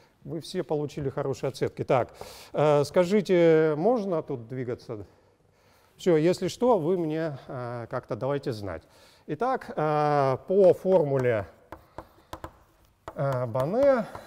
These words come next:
у меня что? Ну вот найдется,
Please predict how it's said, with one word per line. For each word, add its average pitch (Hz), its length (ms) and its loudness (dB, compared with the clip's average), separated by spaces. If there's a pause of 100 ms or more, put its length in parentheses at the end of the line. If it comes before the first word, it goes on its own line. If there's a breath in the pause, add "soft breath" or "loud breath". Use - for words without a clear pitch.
(1200 loud breath)
у 147 180 -2
меня 202 760 -2
что? 127 540 0 (1160 soft breath)
Ну 175 140 -4
вот 185 140 -6
найдется, 165 960 0